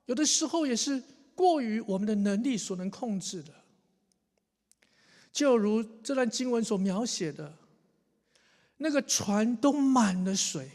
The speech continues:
波浪打入船内，甚至船是满了那个水，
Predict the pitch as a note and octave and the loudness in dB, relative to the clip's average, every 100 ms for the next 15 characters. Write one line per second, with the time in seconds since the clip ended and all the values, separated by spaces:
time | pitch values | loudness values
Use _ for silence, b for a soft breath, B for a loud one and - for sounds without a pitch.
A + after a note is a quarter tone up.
0 | - _ _ _ _ b b b b - | -20 _ _ _ _ b b b b 0
1 | D#4 D#4 D4+ C#4+ C4+ - A3+ A3+ A#3+ D#4+ | 4 4 2 0 -2 2 6 6 8 8
2 | C4+ - G#3+ A3+ C#4+ A#3+ D4+ C#4 C#4+ - | 6 2 -2 0 0 0 -2 -2 -2 0
3 | A#3+ B3+ C#4 C4+ B3 G#3 G3+ A#3 A#3 B3+ | 2 2 0 2 4 4 2 0 -4 -4
4 | A3+ - - | -4 -4 -6